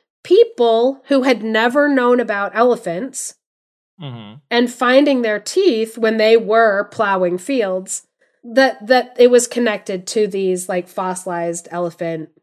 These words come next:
Speaker 1: remains.
Speaker 2: Yeah.
Speaker 1: And, like, that is an example of how, like, fossilized remains have confused people and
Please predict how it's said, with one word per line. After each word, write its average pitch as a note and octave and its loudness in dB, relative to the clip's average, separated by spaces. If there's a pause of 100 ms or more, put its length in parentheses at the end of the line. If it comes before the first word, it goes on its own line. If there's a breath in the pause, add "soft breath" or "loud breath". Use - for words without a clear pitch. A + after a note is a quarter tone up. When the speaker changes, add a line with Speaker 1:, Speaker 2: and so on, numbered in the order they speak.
(160)
Speaker 1:
remains. E3+ -8 (140)
Speaker 2:
Yeah. C3+ -12 (240)
Speaker 1:
And, C4+ 2
like, A#3+ 0
that C4 0
is C#4 2
an C4+ 2
example G#3+ -4
of G3+ 0
how, G#3 -2
like, G#3 -4
fossilized A#3 -2
remains G#3 -2
have G#3+ -4
confused A3 -4
people E4 -2
and C4 2